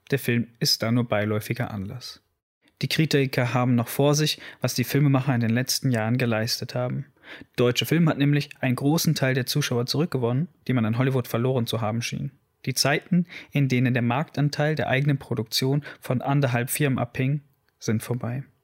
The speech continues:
Es war ironischerweise einer der führenden deutschen Kritiker, der mit einem Blick auf seine eigenen Kollegen daran erinnerte, dass eine Filmindustrie eine verlässliche Basis im Publikum braucht,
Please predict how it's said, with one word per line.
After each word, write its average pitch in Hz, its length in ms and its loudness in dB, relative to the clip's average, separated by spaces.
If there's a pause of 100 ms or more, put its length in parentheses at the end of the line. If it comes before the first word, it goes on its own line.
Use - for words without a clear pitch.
(640)
Es 143 120 -2
war 156 180 4
ironischerweise 143 920 4
einer 139 160 2
der 131 100 2
führenden 147 540 2
deutschen 101 340 0
Kritiker, 127 580 -2
der 127 120 0
mit 127 140 0
einem 131 240 0
Blick 156 240 -2
auf 135 80 -4
seine 135 240 2
eigenen 143 320 2
Kollegen 143 340 0
daran 131 240 2
erinnerte, 151 460 0 (220)
dass - 120 -6
eine 131 220 0
Filmindustrie 143 800 0 (200)
eine 127 160 0
verlässliche 127 520 0
Basis 117 400 0
im 120 80 0
Publikum 117 400 -6
braucht, 113 400 -8